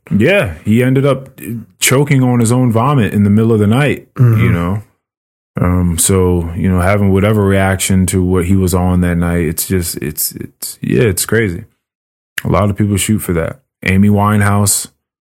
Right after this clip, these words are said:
Speaker 1: was huge. People look at her. She's still a lot of people's favorite singer. She died, I believe, age twenty-seven.
Speaker 2: Mm-hmm. Janis Joplin.
Speaker 1: Janis Joplin, age twenty-seven.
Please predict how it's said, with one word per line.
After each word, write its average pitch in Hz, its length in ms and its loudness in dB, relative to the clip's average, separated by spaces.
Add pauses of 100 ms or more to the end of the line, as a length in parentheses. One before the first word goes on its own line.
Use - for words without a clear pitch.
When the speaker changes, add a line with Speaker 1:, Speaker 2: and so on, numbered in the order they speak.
(220)
Speaker 1:
was 95 140 2
huge. 101 280 2
People 92 460 0
look 95 340 -2
at 90 60 -2
her. 92 160 -2
She's 104 280 0
still 95 280 0
a - 20 0
lot 92 240 0
of 95 60 -2
people's 92 260 -4
favorite 95 480 0
singer. 104 520 -2
She 87 240 -2
died, 87 440 0
I 90 120 -2
believe, 87 420 -2
age 85 300 -2
twenty-seven. 95 600 0
Speaker 2:
Mm-hmm. 110 420 -2
Janis 113 280 -4
Joplin. 117 500 -4 (260)
Speaker 1:
Janis 82 240 0
Joplin, 95 460 0
age 87 300 -2
twenty-seven. 92 720 0